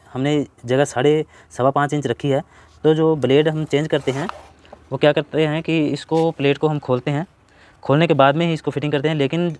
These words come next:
अगर आप इसको इतना खुला रखेंगे, सवा पा-, पाँच इंच के करीब आप इसको को खुला रखेंगे तो आसानी से इस ब्लेड को आप चेंज कर सकते हैं। तो अगर ये खुला रहेगा तो ये जो ब्लेड होता है आपका कभी भी जल्दी ख़राब नहीं होगा, क्योंकि अगर पूरा पूरा आप इसके अंदर ये रखते हैं,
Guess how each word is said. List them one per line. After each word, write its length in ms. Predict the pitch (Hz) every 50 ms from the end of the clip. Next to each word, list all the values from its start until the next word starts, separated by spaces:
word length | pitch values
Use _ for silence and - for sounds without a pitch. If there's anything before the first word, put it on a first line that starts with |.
| -
अगर 180 | 139 135 143 147
आप 200 | 139 139 143 135
इसको 240 | 139 - - 156 147
इतना 180 | 143 147 151
खुला 220 | 143 - 131 127 143
रखेंगे, 340 | 143 131 - 127 127 147
सवा 220 | 139 - 123 123 131
पा-, 160 | 131 - 123
पाँच 280 | - - 127 131 127 139
इंच 100 | 131 -
के 240 | - 135 135 135 139 - - - - - - -
करीब 300 | - 120 131 135 147 147 131 127
आप 200 | 127 131 - 131
इसको 280 | 131 127 123 117 127 131
को 160 | - 139 131
खुला 220 | - - 127 131
रखेंगे 300 | 127 - - 139 135 147
तो 100 | 143 147
आसानी 300 | 135 123 - 131 135 151
से 140 | 143 147 139
इस 120 | 139 135 - 123
ब्लेड 220 | 123 127 131 131
को 80 | - 127
आप 120 | 123 -
चेंज 160 | - 139 143
कर 120 | - 143 123
सकते 240 | - 127 - -
हैं। 140 | 127 135 170 - _ _ _ _ - _ _ _ _ _ - _ _ _ _ -
तो 160 | 156 160 170 170
अगर 260 | 147 151 160 170 175
ये 200 | 175 165 165 170 160
खुला 260 | - - 143 156 160
रहेगा 300 | 151 147 147 143 151 156
तो 160 | 156 160 156
ये 120 | 147 147
जो 100 | 147 151
ब्लेड 260 | 143 127 120 127 143 151
होता 200 | 139 127 - 117
है 160 | 123 139 180 - _ _ _ _ _ _ _ _ _ _ _ _ _ _ -
आपका 300 | 127 135 135 - - 156 139
कभी 200 | 139 135 147 156
भी 260 | 147 156 156 165 160 120
जल्दी 320 | 117 127 120 120 135 156
ख़राब 240 | - 151 135 135 131
नहीं 220 | 135 131 139 156
होगा, 280 | 151 135 123 131 147 170 - _ _ _ _ -
क्योंकि 280 | - 147 143 160 165 160
अगर 180 | 151 147 156 147
पूरा 200 | 135 135 135 147
पूरा 260 | 143 151 151 151 147 147
आप 100 | 143 -
इसके 200 | 135 - - 147
अंदर 180 | 143 143 147 143
ये 340 | 139 139 139 143 143 139 120
रखते 280 | 113 120 113 - - 147
हैं, 200 | 135 135 156